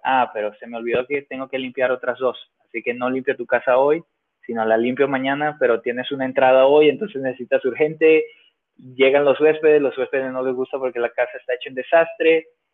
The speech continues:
ganas reputación negativa, pierdes dinero, le tienes que devolver dinero a la gente, es un desastre,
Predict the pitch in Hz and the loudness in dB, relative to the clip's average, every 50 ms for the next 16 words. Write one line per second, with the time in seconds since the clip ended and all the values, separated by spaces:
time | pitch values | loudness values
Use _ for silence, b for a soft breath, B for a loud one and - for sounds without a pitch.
0 | _ _ _ _ _ _ _ - 127 127 123 139 135 135 139 139 143 139 127 131 | _ _ _ _ _ _ _ -20 -10 0 2 4 4 4 2 0 -2 -4 -4 -4
1 | 123 131 120 - 147 131 135 135 131 127 127 - 175 175 175 170 160 165 151 143 | -4 -4 -2 -2 -4 -4 0 0 0 0 2 2 2 4 4 4 2 2 0 0
2 | 139 143 139 127 139 127 131 135 139 147 139 135 120 127 127 120 - - 127 127 | 0 0 -2 -4 -6 -8 -6 -4 -2 -2 -2 -2 -2 -4 -6 -6 -4 -2 2 2
3 | 127 123 120 123 123 127 131 131 131 131 131 131 123 117 - 165 170 175 - 165 | 2 2 2 0 -2 0 -4 -4 -2 0 2 2 2 2 0 -4 -8 -4 -4 -4
4 | 156 151 - - 135 - - 156 147 143 - - 117 - - _ - | -4 -4 -6 -10 -12 -12 -10 -8 -6 -6 -4 -4 -6 -6 -8 _ -20